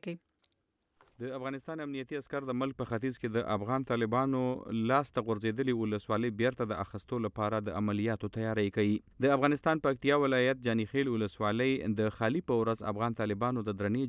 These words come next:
Speaker 2: جګړې وروسته قبضه کړې وه. دغه جګړه کې یو شمیر افغان ځواکونه هم وژل شوي وو،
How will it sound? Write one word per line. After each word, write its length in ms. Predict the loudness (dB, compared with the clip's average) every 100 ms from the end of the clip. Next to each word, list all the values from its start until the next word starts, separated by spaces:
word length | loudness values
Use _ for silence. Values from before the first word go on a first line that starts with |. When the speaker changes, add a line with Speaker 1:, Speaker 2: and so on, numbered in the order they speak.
| -2
Speaker 2:
جګړې 220 | -2 -2
وروسته 340 | -2 -4 -8 -2
قبضه 200 | -2 -2 0
کړې 240 | 2 4
وه. 400 | 4 2 -10 -20 -20 _ 2
دغه 160 | 2 2
جګړه 240 | 2 0 0
کې 280 | 0 2 0 2
یو 80 | 2 2
شمیر 240 | -2 0 0
افغان 320 | 0 0 -2
ځواکونه 380 | 0 -2 -2 -2
هم 180 | -2 -2 0
وژل 180 | -2 -2
شوي 240 | 0 2 4
وو، 140 | 2